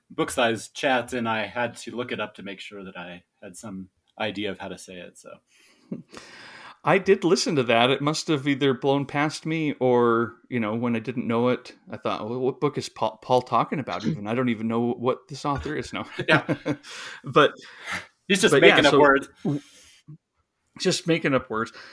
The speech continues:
Speaker 2: So we have that book to give away, and I will tell you right now, if you enter, your chances of winning are pretty darn good. Our, our hat is not, uh, brimming,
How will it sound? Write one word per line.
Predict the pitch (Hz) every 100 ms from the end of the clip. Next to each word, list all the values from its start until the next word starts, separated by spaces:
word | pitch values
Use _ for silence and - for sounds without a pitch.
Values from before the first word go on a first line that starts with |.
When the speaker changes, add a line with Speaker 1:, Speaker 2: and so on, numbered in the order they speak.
| -
Speaker 2:
So | 185 170 -
we | 156 185
have | 175 175
that | 285 202 143
book | 170 170 -
to | -
give | 139 143
away, | 139 127 123
and | 165 143
I |
will | 131 139
tell | - 151
you | 139 135
right | 131 139 135
now, | 131 156
if | 202 -
you | 135
enter, | 131 135 - 214 -
your | 147
chances | - 175 175 160 151
of | 131
winning | 147 233 147
are |
pretty | 113 - 131 120
darn | 113 113 113
good. | 107 - 185
Our, | 117 131 135 -
our | 113 135
hat | - 160 135
is | 120 117
not, | 120 113 127 147 120 - - _
uh, | 127 117
brimming, | - 117 113 139 196